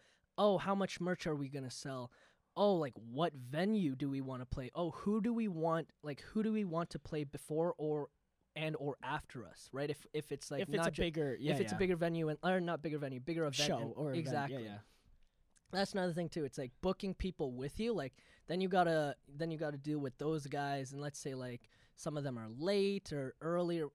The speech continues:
Speaker 1: yada, yada. Like, there's so much. But I, I've learned through experience, like, every single show, I, it gets easier and easier,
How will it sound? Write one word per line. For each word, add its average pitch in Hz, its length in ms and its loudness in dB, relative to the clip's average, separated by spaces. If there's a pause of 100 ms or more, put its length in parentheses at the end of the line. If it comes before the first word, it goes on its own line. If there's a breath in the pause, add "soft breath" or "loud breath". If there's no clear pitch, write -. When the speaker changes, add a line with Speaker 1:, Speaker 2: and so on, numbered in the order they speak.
(120)
Speaker 1:
yada, 151 260 -2
yada. 139 320 -2
Like, 127 220 -6
there's 156 160 -4
so 156 760 -4
much. 123 560 -8 (320 soft breath)
But 262 140 12
I, 294 200 12
I've 214 200 6
learned 226 340 6
through 247 160 2
experience, 170 840 0 (320 soft breath)
like, 139 260 -6
every 196 260 2
single 175 380 -2
show, 151 280 -2
I, 143 240 0
it 160 140 -4
gets 156 280 -4
easier 147 420 -4
and 135 160 -6
easier, 170 480 -2